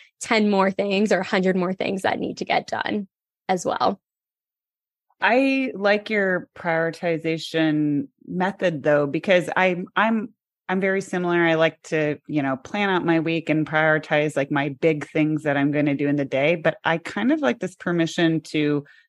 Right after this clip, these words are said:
Speaker 2: think about it in buckets, like yours were health, relationships, and your business, right? Is that what you
Speaker 1: Mm-hmm.
Speaker 2: said?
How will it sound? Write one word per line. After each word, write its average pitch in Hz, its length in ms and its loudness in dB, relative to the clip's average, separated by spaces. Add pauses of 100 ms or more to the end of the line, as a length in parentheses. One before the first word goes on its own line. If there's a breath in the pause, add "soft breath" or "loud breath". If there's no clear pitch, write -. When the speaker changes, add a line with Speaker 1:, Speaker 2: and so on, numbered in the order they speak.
(120)
Speaker 2:
think 170 160 0
about 156 280 2
it 151 220 4 (120)
in 147 300 2
buckets, 202 720 -2
like 147 360 0 (180)
yours 160 640 -2
were 151 160 0
health, 151 460 2 (120)
relationships, 147 880 -2
and 156 160 0
your 143 100 -2
business, 147 520 -2
right? 147 300 2
Is 160 80 -8
that 147 80 0
what 139 80 -2
you 165 40 -2
Speaker 1:
Mm-hmm. 196 80 -4
Speaker 2:
said? 175 200 2